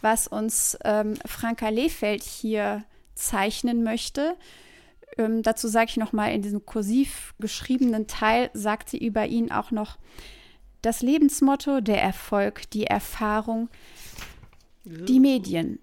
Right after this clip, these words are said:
Speaker 1: Alles rückt hinter einen Schleier in den Hintergrund. Wolfgang Reitzle ist trotz seines einzigartigen Erfolgs und des Applauses seiner Umwelt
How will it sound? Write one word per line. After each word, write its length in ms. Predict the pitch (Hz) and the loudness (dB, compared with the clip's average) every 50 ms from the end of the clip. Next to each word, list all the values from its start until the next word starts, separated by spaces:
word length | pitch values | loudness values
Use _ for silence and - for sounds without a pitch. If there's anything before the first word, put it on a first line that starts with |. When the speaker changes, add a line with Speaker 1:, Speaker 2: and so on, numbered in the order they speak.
| - - - | -16 -18 -6
Speaker 1:
Alles 600 | - 247 262 294 311 302 302 - - - - - | -2 0 2 4 4 4 4 2 0 -2 -2 -2
rückt 320 | 240 233 - - - - - | -2 -2 -2 -4 -8 -10 -10
hinter 360 | - - 247 233 233 240 - | -6 -4 -2 -2 -2 -2 -2
einen 220 | - 208 214 214 | -2 -2 -4 -4
Schleier 680 | 214 - - - - 202 202 196 202 208 202 202 214 - - | -4 -6 -6 -6 -4 -4 -2 -2 -2 -2 -2 -4 -6 -6 -6
in 140 | - 214 208 | -6 -4 -2
den 140 | 214 233 226 | -2 -2 0
Hintergrund. 840 | 226 254 240 - - 190 - - - - 175 - - - - - _ _ _ _ _ _ | 0 2 0 0 -2 -4 -10 -10 -10 -10 -10 -10 -10 -12 -20 -20 _ _ _ _ _ _
Wolfgang 680 | - - - 226 254 277 - - - 269 269 269 254 | -4 2 4 4 4 4 2 -2 -2 0 0 0 0
Reitzle 560 | 254 233 190 180 - - - - 170 165 - - - | 0 0 0 0 -2 -4 -6 -6 -6 -6 -8 -8 -8
ist 260 | 185 175 - - - | -6 -6 -6 -8 -8
trotz 540 | - - - 226 240 240 - - - - - - | -10 -6 -4 -4 -4 -2 -2 -4 -4 -4 -6 -8
seines 460 | 208 208 214 214 220 220 233 226 - - | -6 -4 -2 0 0 0 -2 -2 -4 -4
einzigartigen 960 | - - 262 302 339 339 - 294 269 - - - 214 220 226 - 220 208 214 | -2 2 4 4 4 2 0 -2 -4 -4 -2 0 0 0 0 -2 -2 -2 -2
Erfolgs 800 | - - 180 185 - - - - - 208 - - - - - - - | -2 -4 -4 -6 -6 -8 -4 -2 0 0 0 -2 -4 -6 -6 -6 -4
und 380 | - - 208 208 - - - - | -4 -2 -2 -2 -4 -6 -6 -6
des 220 | 165 - - - - - | -4 -4 -4 -6 -2 -2
Applauses 760 | - 214 - - 233 233 247 277 302 302 302 302 285 - - - | -2 -2 -2 0 0 2 2 2 2 2 0 -2 -2 -2 -2 -2
seiner 340 | 233 220 226 226 226 - | -2 -2 -2 -2 -2 -2
Umwelt 580 | - 202 202 196 185 185 185 185 185 196 - | -4 -4 -4 -4 -4 -4 -4 -4 -6 -8 -10